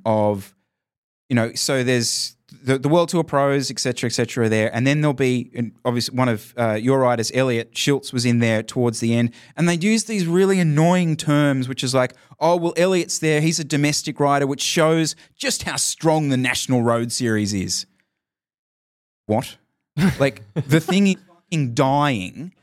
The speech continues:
Speaker 1: and you're just using it to make everyone feel happy and warm and fuzzy inside because, oh, therefore everyone thinks, "Oh, the, the national development thing must be going well." It's a shit show.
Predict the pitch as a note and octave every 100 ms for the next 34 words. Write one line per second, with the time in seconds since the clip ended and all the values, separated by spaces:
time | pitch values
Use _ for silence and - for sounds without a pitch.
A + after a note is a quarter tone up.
0 | _ - E3 F3 G3+ G#3 - F3 F#3 F3
1 | E3 D#3+ D#3 D3 D#3 D3+ D#3 D3+ C#3+ -
2 | D#3 D3+ A2 D3 - D#3+ C#3 B2 A#2+ C3+
3 | C#3+ B2+ A#2 - C#3 D3+ D#3+ C3 A2 -
4 | A2 F#2+ F#2+ C3+ - _ _ D3 - D3+
5 | B2 - C3+ C3+ B2 C3 C3+ - C3+ A#2+
6 | A2+ _ - C#3+ C#3+ C3 - D3+ C3+ -
7 | - F#3 D#3+ G#2+ - _ - C#3 D#3+ -
8 | C3+ G#2+ G2 F3 A#3+ A2+ - G#2 G#2 -
9 | G#2 A#2+ G2+ F#2 G2+ F#3+ - _ _ _
10 | _ _ _ - G#3+ A#3+ B3+ C4+ - -
11 | - C#4 - - C#3+ F#2+ A2